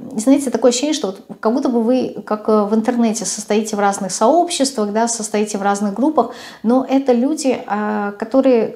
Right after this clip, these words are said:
вот опять-таки говорю, на каком-то расстоянии от вас. То есть нету таких вот близких, кого можно было, ну, м, не виртуально, а так просто <laughs> потискать, хочется сказать, да, обнять. Э, нету вот этого.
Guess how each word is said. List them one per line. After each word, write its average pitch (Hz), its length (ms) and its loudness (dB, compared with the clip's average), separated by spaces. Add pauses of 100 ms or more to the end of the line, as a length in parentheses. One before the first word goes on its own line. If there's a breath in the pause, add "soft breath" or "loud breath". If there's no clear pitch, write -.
вот 131 500 -8
опять-таки 233 400 0
говорю, 226 300 2
на 226 300 0
каком-то 254 360 -4
расстоянии 220 580 0
от 165 140 -8
вас. 151 200 -8
То - 100 -8
есть 175 120 -8
нету 254 280 2
таких 226 380 -4
вот 208 220 -6
близких, 220 560 -2
кого 202 220 0
можно 214 280 0
было, 196 400 -2
ну, 202 240 -6 (420 loud breath)
м, 160 500 -6
не 214 140 6
виртуально, 233 760 2
а 196 440 -4
так 226 240 0
просто 196 560 -6 (360 loud breath)
<laughs> - 340 -10
потискать, 285 520 2
хочется 202 340 -2
сказать, 190 380 -2
да, 233 180 -2
обнять. 214 500 0 (320 loud breath)
Э, 170 400 -2
нету 214 680 6
вот 190 200 -4
этого. 151 360 -2